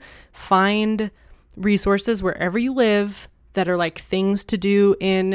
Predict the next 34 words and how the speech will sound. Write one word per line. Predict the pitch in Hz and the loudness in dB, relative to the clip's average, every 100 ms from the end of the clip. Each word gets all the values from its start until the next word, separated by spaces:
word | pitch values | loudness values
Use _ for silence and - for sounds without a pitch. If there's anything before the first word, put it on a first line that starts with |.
| 185 | -4
insert, | 185 185 180 165 _ | -6 -6 -6 -10 _
insert | - 180 180 170 - | -8 -6 -4 -6 -6
city | - 175 165 | -6 -4 -4
or | 160 | -6
town. | 180 117 143 | -8 -10 -8
So | 175 | -6
things | 175 233 240 | -2 0 -2
to | 220 | -2
do | 247 | 0
in | 233 | 0
Tucson, | - 220 196 180 160 151 | 0 0 0 0 -2 0
right? | 175 185 | 2 2
You | 180 | -2
can | 170 170 | -4 -4
look | 190 | -2
it | 220 | 2
up | 226 208 - - - - | 2 0 -6 -20 -20 -10
and | 190 180 | -4 0
they | 185 196 | 4 4
will, | 196 196 | 4 0
there | 196 196 | 2 2
will | 208 | 2
be | 196 202 | 0 -2
all | 170 190 | -2 -4
sorts | 196 214 202 | -2 -4 -4
of | - - | -8 -10
random | 165 185 190 196 185 170 | -6 -2 0 -2 -2 -4
tasks | - 175 170 170 - | -4 0 2 2 -4
and | 170 160 | -8 -6
ran-, | 170 202 214 - | -2 -2 -2 -6
not | 175 - | -10 -6
tasks, | 175 165 - - | -2 -2 -4 -6
random | 196 214 214 | 0 2 2
events | 180 180 175 - | 2 0 -2 -6